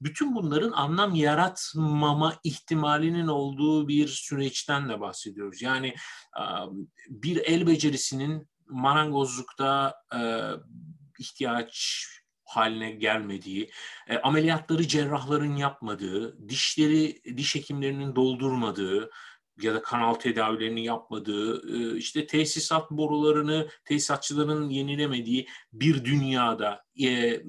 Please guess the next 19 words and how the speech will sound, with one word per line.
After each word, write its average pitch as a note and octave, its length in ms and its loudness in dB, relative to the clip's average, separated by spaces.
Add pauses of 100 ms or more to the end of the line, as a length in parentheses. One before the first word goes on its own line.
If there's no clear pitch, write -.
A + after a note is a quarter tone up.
personel D#3 520 0
seçimini D3 480 -4
insan D3 360 -2
kaynakları C#3+ 540 -4
departmanının C3+ 680 -4
yapmadığı, A2+ 640 -4 (260)
zaten, E3+ 600 2 (160)
e, B2 360 -2
biyolojik D3+ 680 0
personelin, C3+ 720 -2 (360)
e, A2+ 260 -2
çok - 460 2
az C#3 420 4
meslek C3+ 500 -4
dalında A#2 420 -2
ihtiyaç B2 460 -6
haline A2 220 -2
geldiği A2+ 360 -2
bir B2 200 -4